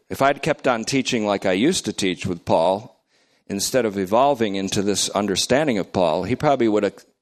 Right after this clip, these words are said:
slapped me upside the head and said, "Nice to see you."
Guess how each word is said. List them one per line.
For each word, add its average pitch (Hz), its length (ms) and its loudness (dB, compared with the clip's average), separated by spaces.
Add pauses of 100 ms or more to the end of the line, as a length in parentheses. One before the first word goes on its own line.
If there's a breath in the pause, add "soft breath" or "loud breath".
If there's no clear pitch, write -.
(280)
slapped - 360 -2
me 104 80 -4
upside 95 400 0
the 80 100 -2
head 98 240 0
and 82 160 -10
said, 80 220 -2
"Nice 98 240 -2
to 98 100 -4
see 85 240 -2
you." 67 160 -6